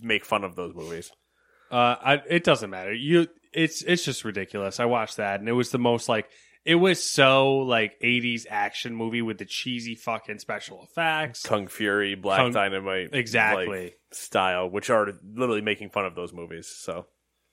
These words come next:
Speaker 2: Ugh, so bad. All right, that's about it, though. That's all I got this week. Nothing exciting,
Speaker 1: the
Speaker 2: nothing new.
Speaker 1: Kung Fury. Anyway. Yeah.
Speaker 2: I was, you know what I've always wished they would do a sequel of, but they never have, is,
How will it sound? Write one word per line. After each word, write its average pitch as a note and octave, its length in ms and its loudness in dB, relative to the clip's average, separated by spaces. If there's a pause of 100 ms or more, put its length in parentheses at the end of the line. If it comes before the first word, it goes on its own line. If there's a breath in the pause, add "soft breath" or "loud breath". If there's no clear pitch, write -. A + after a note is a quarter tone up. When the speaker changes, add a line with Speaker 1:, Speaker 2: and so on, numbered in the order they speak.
(340)
Speaker 2:
Ugh, A2 280 -2 (680 loud breath)
so G#2+ 260 -6
bad. F2+ 400 -6
All C3 80 4
right, C3 80 6
that's E3 200 4
about G#2+ 200 4
it, F#2 180 -4
though. G2+ 160 -2
That's G#2+ 160 -4
all G#2 80 0
I F#2+ 80 -4
got F2+ 260 -10 (440)
this G2 180 -10
week. F2+ 220 -8
Nothing A2 260 -4
exciting, F#2 480 -8
Speaker 1:
the G2+ 60 -8
Speaker 2:
nothing F2+ 220 -12
new. F2+ 80 -10
Speaker 1:
Kung G2 340 -2
Fury. G2 540 -6 (340)
Anyway. - 180 -20 (2000 loud breath)
Yeah. F#3+ 140 8
Speaker 2:
I F3+ 40 8
was, A3 260 2
you C#3+ 180 2
know C4 80 2
what F#3+ 300 2 (1000)
I've A#2 220 2
always B2+ 260 2
wished A#2+ 220 -4
they A#2+ 80 0
would G#2+ 100 -2
do A2+ 140 -2
a G2+ 40 -8
sequel A#2 380 -4
of, B2 140 0
but A#2 80 -14
they G2 100 -6
never F#2+ 220 -8
have, F#2 420 -10
is, F#2+ 280 -10